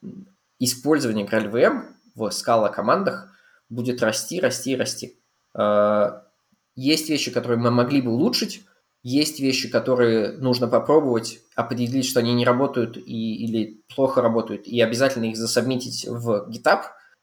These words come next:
Э, это, э, github точка ком слэш oracle слэш э, слэш граль. Я уверен, где-то будет ссылка. Вот. И, и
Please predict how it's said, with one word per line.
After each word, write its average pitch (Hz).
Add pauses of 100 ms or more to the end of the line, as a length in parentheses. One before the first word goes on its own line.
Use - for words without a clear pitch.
(140)
Э, 107
это, 107 (300)
э, - (420)
github 117
точка 120
ком 156
слэш -
oracle 120
слэш 120 (300)
э, 120
слэш 113
граль. 147 (600)
Я 110
уверен, 117
где-то 113
будет 104
ссылка. - (420)
Вот. 104 (120)
И, 117
и 110